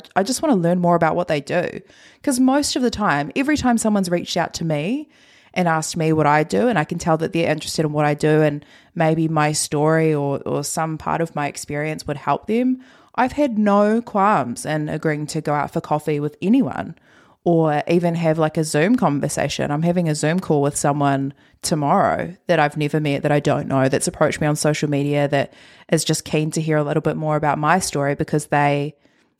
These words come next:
I assume, are going through something similar to something that I've experienced before in the past. Like, most of the time, people are so happy to give up their time to connect with you, especially if you're interested in learning more about them.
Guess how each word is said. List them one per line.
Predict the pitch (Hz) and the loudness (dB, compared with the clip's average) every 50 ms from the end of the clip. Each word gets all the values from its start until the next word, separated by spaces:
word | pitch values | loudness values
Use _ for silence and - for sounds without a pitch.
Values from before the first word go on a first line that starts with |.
| _ _ - | _ _ 0
I | 160 156 151 147 147 - - _ _ _ _ | 2 2 2 2 0 -4 -6 _ _ _ _
assume, | - 156 - - 165 147 139 151 170 214 233 226 - - | -4 -4 -2 0 0 2 2 2 2 2 2 0 -2 0
are | 175 160 156 | 0 0 2
going | 156 165 156 160 160 | 4 2 2 2 0
through | - 180 175 | 0 -4 -4
something | - - - 175 170 | -4 -4 -6 -4 -4
similar | - 180 180 175 175 175 | -4 -2 -2 0 0 -2
to | - - 185 170 165 165 170 | 0 0 0 2 2 2 0
something | 170 180 170 175 175 | -2 -4 -4 -4 -2
that | 175 170 175 | 0 0 0
I've | 202 240 | 0 0
experienced | 226 - - - 156 143 139 139 131 - - | -2 -6 -8 -8 -8 -8 -8 -8 -10 -10 -12
before | 160 - - 147 | -10 -6 -6 -6
in | 147 147 | -6 -6
the | |
past. | 147 - 196 196 165 - 143 - - - | -6 -2 -2 0 0 -2 -4 -6 -4 -2
Like, | 160 156 151 - - _ - - - - _ _ _ _ _ _ _ _ _ _ _ _ _ _ _ _ _ _ _ - | -2 -2 -2 -4 -10 _ -20 -20 -20 -20 _ _ _ _ _ _ _ _ _ _ _ _ _ _ _ _ _ _ _ -4
most | 190 185 185 208 254 262 - - | 0 2 4 4 4 2 2 0
of | 302 233 | 0 0
the | 196 | 0
time, | - - 196 214 190 160 151 | 0 0 2 2 2 2 2
people | 156 190 208 220 254 254 | 0 -2 -2 0 0 0
are | |
so | 220 - - 208 202 208 | 0 0 2 2 4 4
happy | 190 175 170 180 - 175 156 147 | 4 4 2 2 2 0 -2 -2
to | - - 170 160 | -4 -4 -4 -2
give | 175 160 | 0 0
up | 165 151 - | 0 0 -2
their | 156 160 156 | -2 -4 -4
time | - 175 165 160 160 151 151 151 | -4 -6 -4 -4 -4 -6 -6 -8
to | - - 165 156 | -6 -4 -4 -4
connect | 151 - 170 156 151 - - - | -4 -6 -8 -8 -8 -6 -6 -6
with | 160 - - | -6 -4 -2
you, | 160 156 151 147 147 147 - - - - - - | -2 -2 0 -2 -2 -4 -6 -12 -20 -10 -6 -4
especially | 180 - - - 233 233 - - 254 | -2 -2 -2 -2 0 0 2 2 2
if | 240 214 | 2 2
you're | 214 202 - | 0 0 0
interested | - 185 175 - - - 180 175 | 0 -2 -2 -4 -4 -2 -2 -2
in | 175 170 | -2 -2
learning | 160 156 151 151 151 | -2 -2 -2 -4 -4
more | 160 156 151 147 | -4 -4 -2 -2
about | 143 151 147 139 - - | -2 -2 -4 -4 -4 -6
them. | 123 101 - 127 | -8 -8 -10 -12